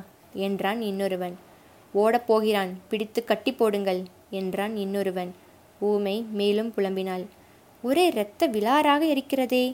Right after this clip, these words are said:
என்று ஒருவன் கூவினான். ஊமை கைவிளக்கை தூக்கி பிடித்து கீழே கிடந்தவனை சுட்டிக்காட்டி, "பே, பே, பே," என்றாள். "அடே,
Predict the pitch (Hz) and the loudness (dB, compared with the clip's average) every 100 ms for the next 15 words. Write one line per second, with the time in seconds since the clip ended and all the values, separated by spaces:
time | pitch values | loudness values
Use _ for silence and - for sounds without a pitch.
0 | - - - - 208 208 220 208 202 196 | -6 -20 -20 -6 -2 -2 0 0 0 0
1 | 240 240 214 196 190 185 196 - - - | -4 -2 -2 -2 -4 -8 -12 -20 -20 -20
2 | - 202 226 220 247 226 - - 202 226 | -2 0 2 0 -2 -4 -6 -2 0 2
3 | 214 208 202 202 220 214 220 202 196 233 | 0 0 -4 -2 -4 -4 -6 -4 -2 -4
4 | - 226 226 226 226 202 202 190 190 190 | -4 -4 0 0 0 -4 -2 -4 -4 -6
5 | 196 - 226 208 196 247 208 - - - | -8 -6 -4 -4 -2 -2 -4 -8 -20 -20
6 | - 190 214 226 202 226 208 226 233 240 | -16 0 4 4 4 2 4 6 6 2
7 | - - - - 196 196 190 180 175 - | -6 -20 -20 -6 -2 0 0 -2 -2 -8
8 | - - - - 202 214 226 | -20 -20 -20 -6 0 4 2